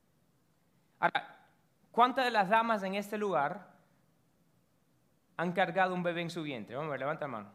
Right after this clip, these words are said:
La mayoría de ustedes. Algunos de ustedes todavía porque se acaban de casar o no se han casado y todavía no han llegado a esa etapa.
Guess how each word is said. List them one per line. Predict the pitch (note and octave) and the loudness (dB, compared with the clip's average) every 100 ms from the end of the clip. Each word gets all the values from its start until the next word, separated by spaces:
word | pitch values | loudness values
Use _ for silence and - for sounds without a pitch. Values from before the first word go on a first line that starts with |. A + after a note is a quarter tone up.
| - | -14
La | C3+ | -8
mayoría | C#3 C#3 E3 F#3 F#3 | -4 -2 -2 -2 -2
de | |
ustedes. | E3+ E3 G#2 - - _ _ _ _ _ _ _ | -4 -6 -10 -12 -20 _ _ _ _ _ _ _
Algunos | - C3 F3+ | -8 -4 -2
de | F3 | -2
ustedes | G3 G3+ | -4 -2
todavía | F#3+ E3+ A#3 | -2 -2 -2
porque | C4 G3+ E3 | -6 -6 -6
se | - | -4
acaban | C#3+ D#3+ F3+ | 0 0 0
de | F3 | -4
casar | E3+ F3+ A3 F#3+ | -6 -2 -2 0
o | |
no | E3+ | -4
se | E3+ | -4
han | F3 | -4
casado | F3 - A3 B3+ | -4 -2 -4 -2
y | G#3 | -6
todavía | F3+ D#3 G3 | -4 -2 -2
no | |
han | G#3 | -2
llegado | F#3+ F#3 F#3+ | 0 2 2
a | |
esa | F#3 E3+ | 0 -2
etapa. | C3+ A2+ - | -2 -4 -8